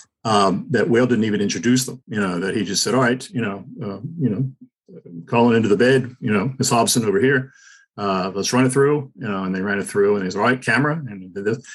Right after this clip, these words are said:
And they did the whole, you know, they did the scene in the different shots. And he, and, uh, Valerie Hobson said, you know, at the end of it, she was really hysterical and, and, uh, you know,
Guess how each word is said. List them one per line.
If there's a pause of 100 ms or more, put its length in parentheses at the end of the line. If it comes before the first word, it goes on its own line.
(360)
And
they
did
the
whole,
you
know,
they
did
the
scene
in
the
different
shots.
And
he,
and,
uh,
Valerie
Hobson
said,
you
know,
at
the
end
of
it,
she
was
really
hysterical
and,
and,
uh,
you
know,